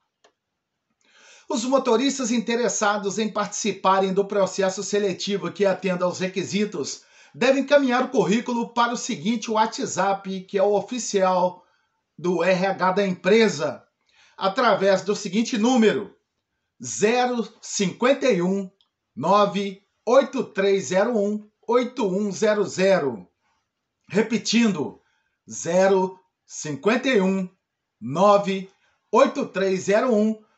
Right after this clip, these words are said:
oito um zero zero. Entre em contato apenas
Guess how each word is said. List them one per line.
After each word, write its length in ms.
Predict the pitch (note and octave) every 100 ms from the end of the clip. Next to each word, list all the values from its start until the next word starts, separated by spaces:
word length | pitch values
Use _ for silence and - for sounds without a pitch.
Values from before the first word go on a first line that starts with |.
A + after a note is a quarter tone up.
| _
oito 420 | A3 C4 - A3+ G#3
um 180 | A3+
zero 360 | G3+ G#3 A#3 A#3
zero. 580 | D3 F3 D#3+ B2+ G2 - _ _ _ _ _ _ _ G#3
Entre 320 | C#4 D4 C#4
em 80 | -
contato 540 | C#4+ - G3+ G3 A#3+
apenas 800 | G#3+ A3 G#3 G#3+ G#3+ G#3+ - -